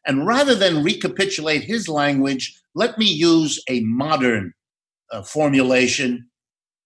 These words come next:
and then stop, okay? It goes like this. Imagine a worker coming to an employer and sitting down and going over with that employer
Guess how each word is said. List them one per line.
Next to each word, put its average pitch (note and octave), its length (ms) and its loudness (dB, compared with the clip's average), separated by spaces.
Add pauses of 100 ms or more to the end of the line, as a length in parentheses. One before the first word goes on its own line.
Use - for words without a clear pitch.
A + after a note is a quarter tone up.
(460)
and C3+ 140 -2
then D#3 160 2
stop, - 440 -6 (320)
okay? F#3 400 -4 (420)
It F3+ 140 -4
goes A#3+ 240 4
like F#3+ 240 2
this. - 600 -4 (360)
Imagine B3 540 2
a F3 220 4
worker D#3 360 0
coming F#3 480 -4
to D#3 180 -6
an C#3+ 80 0
employer C3+ 640 0 (800)
and - 160 -2
sitting B3 300 0
down E3 320 2
and C#3 140 0
going F3+ 260 0
over E3 280 0
with F3+ 240 0
that E3 200 2
employer B2 720 -4